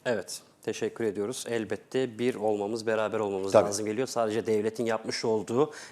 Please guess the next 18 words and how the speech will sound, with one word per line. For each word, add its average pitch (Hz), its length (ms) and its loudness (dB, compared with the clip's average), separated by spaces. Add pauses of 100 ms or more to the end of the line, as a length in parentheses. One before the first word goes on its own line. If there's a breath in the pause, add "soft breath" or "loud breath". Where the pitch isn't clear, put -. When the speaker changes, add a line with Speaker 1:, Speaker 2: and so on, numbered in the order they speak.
Speaker 1:
bir 131 100 0
yere 127 240 4
kadar. 120 360 4
Speaker 2:
Bir 170 60 6
yere 175 180 10
kadar 117 260 6
gider. 92 200 0
İşte 147 200 2
İtalya'da 170 400 6
oldu. 156 220 8
Aslında - 260 2
İtalyan 175 320 6
hükümeti, 156 400 4
Speaker 1:
Hı 101 40 2
hı. 104 100 -8
Speaker 2:
ben 131 120 6
size 127 200 0
söyleyeyim, 123 360 4